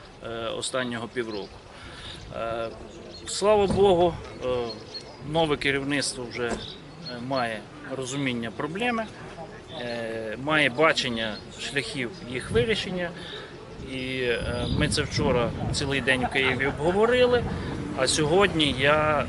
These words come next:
е, це постарався донести до колективу. Е, мені здається, це, це вдалося, і ми конструктивно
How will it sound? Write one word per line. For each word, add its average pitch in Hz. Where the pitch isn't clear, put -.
е, 117
це 160
постарався 143
донести 127
до 120
колективу. 110
Е, 113
мені 175
здається, 165
це, 123
це 107
вдалося, 196
і 160
ми 160
конструктивно 180